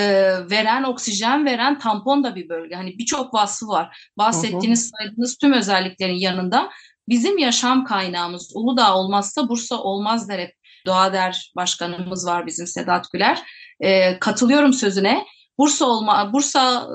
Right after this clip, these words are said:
Speaker 1: e, Uludağ'sız olmaz, Uludağ'sız Bursa hiç olmaz. Bunun için, e, çok kıymetli bizim için. Az önce bahsettiğiniz özellikler, e, milli park statüsünü aslında sağlayan özelliklerden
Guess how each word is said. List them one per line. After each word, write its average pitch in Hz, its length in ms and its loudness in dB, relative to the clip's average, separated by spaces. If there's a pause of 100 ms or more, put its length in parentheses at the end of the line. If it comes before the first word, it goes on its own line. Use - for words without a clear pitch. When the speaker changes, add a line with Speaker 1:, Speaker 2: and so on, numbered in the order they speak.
Speaker 1:
e, 196 140 -2
Uludağ'sız 262 720 0
olmaz, 285 380 0
Uludağ'sız 247 1080 -6 (160)
Bursa 254 400 -2
hiç 247 240 2
olmaz. 180 460 0 (480)
Bunun 269 160 6
için, 240 360 0
e, 190 480 0
çok 269 220 -2
kıymetli 190 440 -2
bizim 175 220 -8
için. - 220 0 (600)
Az 294 180 2
önce 320 280 2
bahsettiğiniz 285 680 2
özellikler, 269 800 0 (120)
e, 220 520 -4
milli 254 420 4
park 277 200 2
statüsünü 196 1600 -2
aslında 233 400 0
sağlayan 262 500 0
özelliklerden 202 920 -6